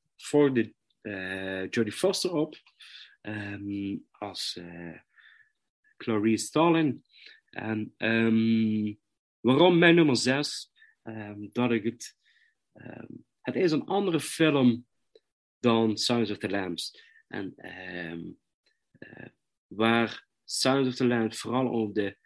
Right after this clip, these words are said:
de psychologische thriller horror ging, was deze film vooral, eh, de schoonheid en het chockeren, zeg maar. Het, het heeft een hele ander gezicht, deze film.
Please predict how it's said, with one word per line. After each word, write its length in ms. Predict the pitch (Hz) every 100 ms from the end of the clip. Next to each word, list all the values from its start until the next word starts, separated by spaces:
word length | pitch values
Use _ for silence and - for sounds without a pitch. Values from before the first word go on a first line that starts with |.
| _ _ _
de 280 | 104 104 98
psychologische 1000 | - 131 123 123 135 113 - 110 101 - _ _ _ _
thriller 360 | - 143 131 107
horror 540 | 85 - 170 185 151
ging, 360 | 147 135 123 - _ _ _ _ -
was 180 | 113
deze 260 | 113 127 120
film 320 | - 123 117
vooral, 580 | 113 110 117 113 107 - _ _ _
eh, 300 | - 101 101 101
de 60 | 104
schoonheid 760 | - 135 127 113 110 107 - _ -
en 240 | 113 113 113
het 160 | 107
chockeren, 580 | - - - 123 113 95
zeg 220 | 104 92
maar. 220 | 117 147 - _ - - -
Het, 180 | - - 117
het 220 | 110 113
heeft 180 | 135 131
een 60 | 110
hele 200 | 143 156
ander 240 | 131 117
gezicht, 280 | 104 123 120
deze 200 | 110 -
film. 440 | - 113 220 -